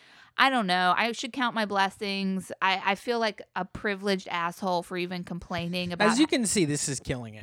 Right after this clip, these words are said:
Speaker 2: Ash.
Speaker 1: I feel like just such a jerk for
Speaker 2: It's
Speaker 1: even
Speaker 2: killing her.
Speaker 1: complaining about buying the wrong size bike, but I'm also pissed 'cause I thought that I was the luckiest gal in the world who had found her perfect bike and her perfect
Speaker 2: Now,
Speaker 1: size and her perfect color.
Speaker 2: what is the difference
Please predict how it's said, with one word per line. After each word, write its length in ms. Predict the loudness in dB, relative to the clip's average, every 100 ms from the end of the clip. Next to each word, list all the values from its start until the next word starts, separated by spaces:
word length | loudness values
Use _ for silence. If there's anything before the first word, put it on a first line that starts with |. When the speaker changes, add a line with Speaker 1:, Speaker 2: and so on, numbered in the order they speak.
| -4
Speaker 2:
Ash. 300 | -2 -2 -6 -6
Speaker 1:
I 160 | -6
feel 280 | -2 4 4
like 160 | 4 0
just 280 | -4 -4
such 260 | -2 -2 -2
a 80 | -6
jerk 400 | -2 2 2 2
for 40 | 0
Speaker 2:
It's 140 | 0
Speaker 1:
even 160 | 2 0
Speaker 2:
killing 120 | 0
her. 60 |
Speaker 1:
complaining 540 | -2 -2 0 0 0 0
about 320 | 4 4 4
buying 360 | 0 2 0 0
the 120 | 0
wrong 260 | 2 0
size 300 | 0 -4 -4
bike, 240 | 0 0 0
but 120 | 0
I'm 200 | 0 2
also 400 | 2 2 0 -6 _ _ -10
pissed 800 | -10 -2 4 6 4 0 -14 -16 -20 -16 -2
'cause 100 | 4
I 140 | 4
thought 320 | 4 2 2
that 100 | -2
I 220 | 4 4
was 180 | 4 0
the 100 | 0
luckiest 520 | 2 2 2 -6 -2
gal 260 | 2 2 2
in 80 | 0
the 80 | 0
world 480 | 2 4 6 6
who 140 | 2 0
had 180 | 0 0
found 380 | 0 2 2
her 120 | 0 -4
perfect 420 | -6 -4 -4 0
bike 240 | 2 2
and 80 | -2
her 100 | -6
perfect 320 | -4 -6 -6
Speaker 2:
Now, 200 | 4 4
Speaker 1:
size 100 | 4
and 80 | 0
her 80 | -6
perfect 340 | -6 -8 -8 -8
color. 280 | -6 -2
Speaker 2:
what 280 | 2 2 2
is 380 | -8 -6 -8 -8
the 140 | -10
difference 880 | -8 -6 -6 -8 -16 -14 -14 -14 -18